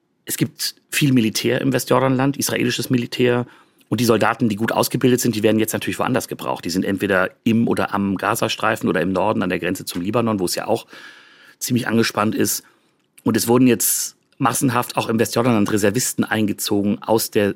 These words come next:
Siedlergruppierung selber. Und das sind jetzt eben Leute, die das, was sie vorher gemacht haben, nämlich lokale Bevölkerung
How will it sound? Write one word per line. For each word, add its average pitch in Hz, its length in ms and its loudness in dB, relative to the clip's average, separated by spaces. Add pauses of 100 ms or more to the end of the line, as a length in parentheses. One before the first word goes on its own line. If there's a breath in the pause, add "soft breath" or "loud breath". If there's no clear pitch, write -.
Siedlergruppierung 92 840 -4
selber. 107 500 -2 (680 soft breath)
Und 98 120 -4
das 107 140 0
sind 127 120 2
jetzt 120 140 0
eben 123 200 0
Leute, 127 320 2
die 117 400 -2 (840 soft breath)
das, 117 220 0
was 113 80 0
sie 101 80 -6
vorher 147 260 2
gemacht 82 380 -4
haben, - 240 -8
nämlich 87 280 -6
lokale 98 380 -2
Bevölkerung 85 1000 -2